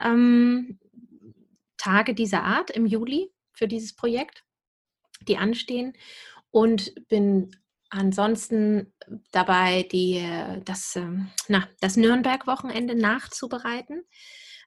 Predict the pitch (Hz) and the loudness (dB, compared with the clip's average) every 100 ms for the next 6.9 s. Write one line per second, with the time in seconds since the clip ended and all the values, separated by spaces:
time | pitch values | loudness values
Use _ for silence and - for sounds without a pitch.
0 | - 185 190 190 196 190 175 175 190 180 | -8 -2 -2 0 2 2 0 -4 -6 -6
1 | 175 185 208 196 196 208 208 208 196 196 | -6 -8 -8 -6 -2 0 2 2 0 0
2 | 190 196 196 185 190 190 220 226 226 220 | 2 6 6 6 4 4 2 0 0 0
3 | 220 220 214 202 202 190 202 208 196 185 | 0 0 -2 0 -4 -2 -4 -4 -4 -6
4 | 180 180 180 175 170 175 220 233 - 202 | -6 -6 -8 -10 -12 -6 -6 -6 -12 -16
5 | - 220 185 185 180 226 - - 240 - | -16 -10 -4 0 0 0 -2 -6 -8 -6
6 | 180 190 170 170 - 254 - 233 | -10 -10 -12 -12 -10 -8 -6 -6